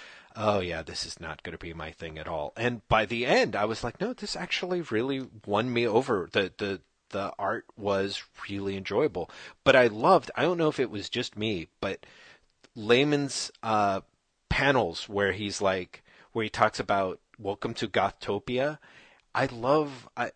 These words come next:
this is me and probably being wrong, but he talks about how the, the, the line, "If you wanna survive, you have to believe." I love the idea that that is sub-commentary on working in the,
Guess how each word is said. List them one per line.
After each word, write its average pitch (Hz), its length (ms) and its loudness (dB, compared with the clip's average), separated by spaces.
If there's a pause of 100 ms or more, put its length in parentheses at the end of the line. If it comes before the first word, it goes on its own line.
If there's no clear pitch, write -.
(120)
this 143 200 -2
is 127 120 -8 (120)
me 117 340 -2
and 98 140 -10
probably 104 320 0
being 98 280 -4
wrong, 92 380 -2
but 104 160 -2
he 131 140 -8
talks - 400 2
about 123 320 0
how 107 580 4 (880)
the, 110 380 2
the, 104 260 -2
the 110 140 0
line, 104 640 0
"If 104 200 -10
you 101 80 -8
wanna 98 300 -4
survive, 98 800 -2
you 87 160 -14
have - 360 -6
to 101 120 -8
believe." 92 760 -10 (680)
I 127 240 0
love 120 380 -2
the 113 140 0
idea 98 380 -2
that - 220 -14
that 90 320 -6
is 95 280 -10
sub-commentary 87 1080 -8
on 85 340 -10
working 87 400 -12
in 78 140 -14
the, 78 100 -16